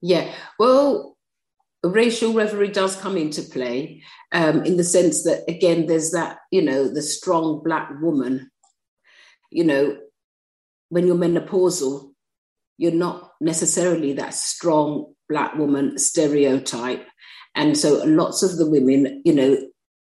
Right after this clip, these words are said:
therapy is actually the last thing that they'll do when they really can't cope no more, when they find that they're,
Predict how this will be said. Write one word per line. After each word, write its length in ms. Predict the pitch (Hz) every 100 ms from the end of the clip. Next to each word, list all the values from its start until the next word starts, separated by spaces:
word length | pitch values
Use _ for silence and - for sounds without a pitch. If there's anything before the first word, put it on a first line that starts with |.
| _ -
therapy 540 | - 170 170 180 -
is 180 | 151 - 165
actually 300 | 147 - 156
the 140 | 151
last 580 | 156 160 160 151 147 -
thing 240 | 160 151
that 180 | - 135
they'll 220 | 147 147
do 200 | 151 147
when 160 | 147 147
they 140 | 147
really 340 | 156 160 151 -
can't 300 | 151 147 -
cope 260 | 170 139 -
no 180 | 131 135
more, 240 | 135 139
when 140 | 139
they 120 | 143 139
find 340 | 139 143 139
that 120 | 131
they're, 220 | 139 139